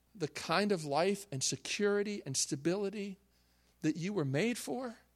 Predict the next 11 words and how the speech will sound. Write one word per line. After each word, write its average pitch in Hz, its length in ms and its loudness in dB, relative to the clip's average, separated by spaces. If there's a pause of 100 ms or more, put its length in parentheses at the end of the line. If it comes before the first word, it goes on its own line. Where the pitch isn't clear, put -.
(1600)
No. 107 220 -12 (840)
Well, 165 80 2
let's 208 120 2
see 202 140 4
what 165 140 2
God 127 200 6
has 117 180 -4
to - 80 -6
say 107 340 -4 (400)
about 127 300 4
idolatry. 110 640 -2